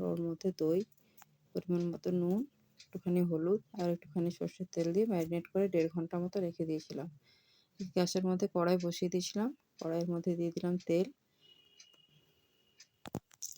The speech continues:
খুব কাশি হয়ে গেছে, তাই কথাটা বলতে একটু কষ্ট হচ্ছে, ভয়েসটা দিতে একটু অসুবিধা হচ্ছে।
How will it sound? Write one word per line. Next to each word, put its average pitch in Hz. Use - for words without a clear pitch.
খুব 185
কাশি 175
হয়ে 175
গেছে, 190
তাই 175
কথাটা 175
বলতে 175
একটু 185
কষ্ট 160
হচ্ছে, 175
ভয়েসটা 160
দিতে -
একটু -
অসুবিধা 185
হচ্ছে। 170